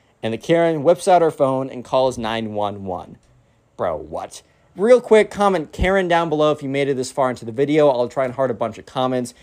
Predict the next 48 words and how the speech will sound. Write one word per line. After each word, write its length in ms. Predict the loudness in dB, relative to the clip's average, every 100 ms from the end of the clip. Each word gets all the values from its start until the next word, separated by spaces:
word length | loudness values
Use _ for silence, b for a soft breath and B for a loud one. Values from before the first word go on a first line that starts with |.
| b b
If 80 |
you 80 | -2
wanna 260 | 2 4 4
know 160 | 2
how 120 | 2 2
to 80 |
really 320 | 2 0 0 -2
support 380 | -6 -4 -4
the 80 | -6
channel, 520 | -8 -4 -2 0 -2 b b -8
watch 360 | 0 0 2
a 40 | 0
bunch 320 | 2 0 0
of 120 | 0
videos. 420 | 2 4 2 0
Like, 140 | -4 -4
sit 240 | -4 0
down 240 | 2 2 2
and 100 | 2
watch 240 | 2 2
a 40 |
bunch 220 | -2 -2 -2
of 80 |
videos. 440 | -4 -2 -2 -4 -8 b b
And 120 | -10
comment 340 | 0 2 2 2
down 220 | 2 4
below, 520 | 4 6 6 6 2 B B -2
how 160 | 2
many 180 | 2 2
videos 400 | 0 2 2 2
have 160 | -2 -2
you 80 |
watched 400 | -2 0 0 -4
today? 480 | -4 0 2 2 0
Or 240 | 0 0 0
if 160 | -2
you 100 | -6
want 220 | -2 -2
to, 120 | -2 -4
how 120 | -4
many 140 | -2
videos 340 | 0 2 0 0
have 100 | -4
you 100 | -2
watched 340 | 0 0 -4
this 160 | -10 -6
week? 360 | -4 -4 -4